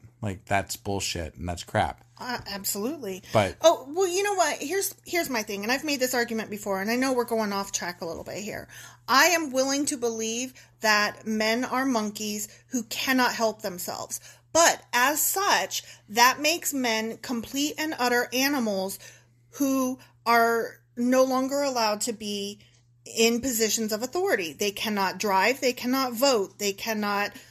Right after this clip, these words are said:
Speaker 2: leave their home. They have to do all of the housework, and they have to do the menial things because they're animals. They're fucking monkeys.
Speaker 1: <laughs>
Speaker 2: So I'm just, I'm just saying,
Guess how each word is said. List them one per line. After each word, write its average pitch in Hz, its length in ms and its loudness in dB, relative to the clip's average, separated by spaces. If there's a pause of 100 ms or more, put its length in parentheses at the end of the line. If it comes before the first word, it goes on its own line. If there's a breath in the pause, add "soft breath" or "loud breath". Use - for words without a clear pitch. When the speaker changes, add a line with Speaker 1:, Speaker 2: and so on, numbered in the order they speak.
(120)
Speaker 2:
leave 240 300 2
their 247 160 4
home. 233 480 0
They 240 240 4
have 247 220 0
to 254 120 -2
do 233 260 0
all 208 320 0
of 254 60 -2
the 277 100 0
housework, 220 640 -2
and 226 140 -4
they 220 140 0
have 214 240 -4
to 240 120 -8
do 262 200 -2
the 285 100 2
menial 320 460 0
things 208 340 -4 (320 loud breath)
because 277 480 2
they're 277 260 2
animals. 214 600 -2 (120)
They're 247 180 2
fucking 247 560 0
monkeys. 202 680 -4 (240 loud breath)
Speaker 1:
<laughs> - 60 -10
Speaker 2:
So 285 240 8
I'm 285 200 2
just, 415 340 0
I'm 311 160 2
just 349 180 0
saying, 349 240 0